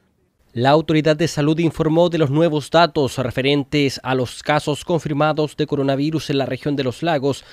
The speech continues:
dando cuenta que a la fecha existen ciento treinta casos de covid diecinueve, de los cuales un cincuenta y uno por ciento corresponde a hombres y un cuarenta y nueve por ciento a mujeres. El rango de edad de los casos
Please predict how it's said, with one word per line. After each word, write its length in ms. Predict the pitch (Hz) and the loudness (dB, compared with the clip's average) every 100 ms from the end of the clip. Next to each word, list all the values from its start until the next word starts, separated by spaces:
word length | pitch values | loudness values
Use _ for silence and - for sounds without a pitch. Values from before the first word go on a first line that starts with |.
| - - | -18 -4
dando 260 | 170 190 | -2 0
cuenta 320 | 185 202 190 196 | 2 2 2 0
que 100 | 185 | 0
a 40 | |
la 100 | 160 | 0
fecha 320 | - 180 - | -2 -4 -2
existen 520 | 175 - 175 - 165 | -4 -4 -8 -2 -2
ciento 320 | 147 170 156 156 | -2 -4 -2 -2
treinta 360 | 190 214 190 | 0 0 -2
casos 480 | - 185 - 160 - | -2 -4 -2 -6 -4
de 100 | 147 | -6
covid 300 | 143 135 147 | -4 0 0
diecinueve, 600 | 135 131 139 139 139 156 - - - | 0 -4 0 0 2 0 -2 -18 -8
de 100 | 98 | -6
los 160 | 92 | -6
cuales 380 | - 135 135 - | -4 -4 -2 -4
un 80 | 139 | -6
cincuenta 360 | - 139 131 | -6 -2 -2
y 120 | 135 151 | 0 0
uno 160 | 147 | 0
por 160 | 143 127 | -2 -6
ciento 400 | 160 147 143 151 | -2 -2 -2 -4
corresponde 640 | 139 131 - 143 143 147 135 | -6 -8 -4 -2 0 -2 -2
a 160 | 135 139 | 0 2
hombres 480 | 151 135 139 139 - - | 2 2 0 -2 -6 -14
y 120 | - 185 | 2 2
un 80 | |
cuarenta 280 | 185 185 160 | 2 -2 0
y 60 | 156 | 0
nueve 300 | 165 165 156 | 0 0 -2
por 160 | 139 | -2
ciento 440 | - 170 165 151 147 | -6 -4 -4 -2 -4
a 100 | 135 | -2
mujeres. 600 | 131 120 185 147 135 - - - - | -2 0 0 2 0 -2 -18 -20 -4
El 160 | 123 101 | -2 -2
rango 460 | 104 113 110 117 | -2 -2 0 -2
de 240 | 110 113 123 | -2 -4 -2
edad 360 | 143 139 139 | -2 -2 -2
de 120 | 131 | -2
los 180 | 120 117 | -4 -4
casos 460 | - 143 - 135 | -2 -2 -2 -4